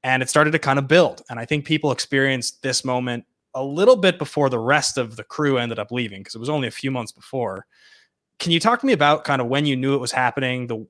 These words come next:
and just when it actually happened? Like, when you left, like, what,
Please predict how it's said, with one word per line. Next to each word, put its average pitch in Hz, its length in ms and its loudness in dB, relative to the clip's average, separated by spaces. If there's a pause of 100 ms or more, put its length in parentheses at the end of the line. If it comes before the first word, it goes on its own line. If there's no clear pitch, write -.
and 113 260 -14
just 123 200 -10
when 120 180 -6
it 110 40 -6
actually 131 380 0
happened? 185 400 2
Like, 127 120 -4
when 147 120 2
you 143 100 4
left, 131 380 2
like, 117 120 -4
what, 139 200 2